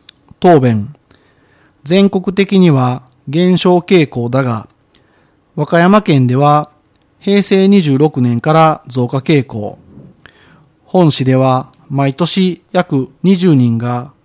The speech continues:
自殺により命を失っており、六十歳以上の無職者が多いので、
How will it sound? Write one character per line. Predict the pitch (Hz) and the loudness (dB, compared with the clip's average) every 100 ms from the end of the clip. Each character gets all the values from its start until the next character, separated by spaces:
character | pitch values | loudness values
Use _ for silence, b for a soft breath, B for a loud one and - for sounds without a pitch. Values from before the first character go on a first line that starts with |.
| _ | _
自 | 135 | -8
殺 | 127 139 151 | -4 -4 0
に | 151 | 2
よ | 170 | 4
り | 147 156 - - | 2 0 -4 -2
命 | 151 139 - 151 | 0 0 0 2
を | 160 - - | 2 0 -10
失 | 123 139 131 | -4 -2 -2
っ | |
て | 127 | -2
お | 131 135 | -2 0
り、 | 147 156 - _ b b b b b b b | 0 -2 -8 _ b b b b b b b
六 | - 180 202 | -6 -4 -2
十 | 202 | -2
歳 | - 208 202 | 0 2 4
以 | 196 | 4
上 | 147 120 | 2 2
の | 127 135 139 _ _ _ | 2 0 -4 _ _ _
無 | 156 | -2
職 | 165 165 | -2 -2
者 | 170 127 | -2 -4
が | 123 | 0
多 | 135 151 | 2 2
い | 123 | 2
の | 110 | 0
で、 | 127 135 131 | -2 -2 -4